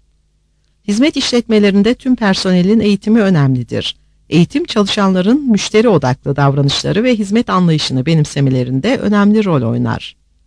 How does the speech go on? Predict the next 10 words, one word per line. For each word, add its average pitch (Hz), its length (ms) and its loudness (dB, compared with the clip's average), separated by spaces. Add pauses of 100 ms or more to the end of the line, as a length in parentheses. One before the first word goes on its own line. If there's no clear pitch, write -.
(800)
Her 269 260 -2
düzeydeki 151 560 -2
işgörenin 160 580 2
ücretlerinin 202 680 2
müşteri 208 400 2
tatmininin 139 580 0
sağlanmasındaki 147 920 -2
çabalara 135 480 -2
göre 120 300 -6
belirlenmesi 131 880 -6